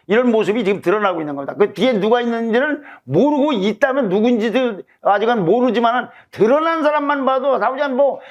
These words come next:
저 사람은 여당 사-, 아, 최순실 씨의 변호사도 들어있고 박영수 특검한 사람도 들어있고 서로 창과 방패인 사람도 여기 들어있는 거예요.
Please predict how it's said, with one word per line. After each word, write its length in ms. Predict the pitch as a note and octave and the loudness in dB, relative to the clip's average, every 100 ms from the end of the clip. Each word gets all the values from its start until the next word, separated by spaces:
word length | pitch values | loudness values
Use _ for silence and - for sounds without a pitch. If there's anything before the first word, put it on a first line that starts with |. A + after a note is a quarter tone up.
| - - | -20 -12
저 160 | C#3 D#3 | -4 0
사람은 360 | G3+ G#3+ E3 D#3 | 0 0 -2 0
여당 260 | F#3+ G#3+ G3+ | 0 0 -2
사-, 100 | G3 | -4
아, 180 | C4+ C4+ | -2 -2
최순실 1160 | - D#4+ D4 E4 C#4+ E4 E4 D#4+ D#4 D4 C#4+ A3 | -4 -2 -2 -2 0 -2 -2 -2 -4 -4 -4 -4
씨의 380 | C4 D4+ D#4 | -2 0 -2
변호사도 560 | - G3+ A#3+ A3+ A3+ G3+ | 0 0 0 0 2 0
들어있고 480 | F3 E3+ C#3 C3+ - - - | 0 -2 -4 -12 -14 -20 -2
박영수 580 | - B3 D#4 D4 C4+ - | 0 0 0 0 -2 -6
특검한 440 | - D4 C4 A#3+ | -4 0 0 0
사람도 300 | G#3 G#3 G3 | 0 -2 -4
들어있고 460 | D#3+ C#3+ - C#3 _ - - | -4 -6 -8 -18 _ -20 -6
서로 300 | - E4+ E4+ | 0 0 0
창과 440 | - D#4 D#4+ D#4+ | 0 0 2 0
방패인 460 | D#4+ C#4 C4+ C#4 C4+ | 2 0 0 0 0
사람도 200 | B3+ A#3+ | -2 -2
여기 160 | A#3+ G3 | -2 0
들어있는 360 | G3+ G3 E3 | 0 0 -4
거예요. 200 | C#3+ B2+ | -10 -14